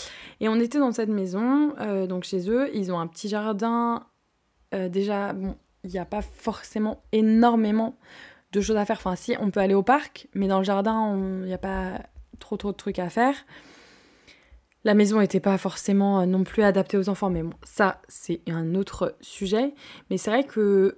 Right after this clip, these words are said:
une fois qu'on a fait, euh, une activité de pâte à modeler, une fois qu'on a fait, euh, une activité de dessin le matin, et une fois qu'on a fait ça, bah, en fait, on tourne en rond au bout des activités. Il faisait un temps déplorable,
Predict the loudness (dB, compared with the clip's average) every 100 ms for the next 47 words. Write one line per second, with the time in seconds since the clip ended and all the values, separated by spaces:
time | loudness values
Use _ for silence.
0 | 0 0 0 -2 0 -2 0 2 2 0
1 | -2 -4 -6 -4 -2 -2 -2 0 0 0
2 | 0 0 -2 -4 -4 -4 0 0 0 -2
3 | -10 -14 -12 -4 -4 -4 -8 -6 -4 0
4 | -2 0 0 0 -2 -2 0 2 0 -2
5 | -2 -2 0 -2 -2 -2 -2 -2 -2 -2
6 | -4 0 0 0 -2 -4 -6 -4 -2 -2
7 | -2 -4 -2 -4 -2 -2 -4 -8 -6 -6
8 | -6 -6 -6 -4 -2 -2 -2 -2 -2 -8
9 | _ _ _ _ -8 -6 -4 -2 2 2
10 | 2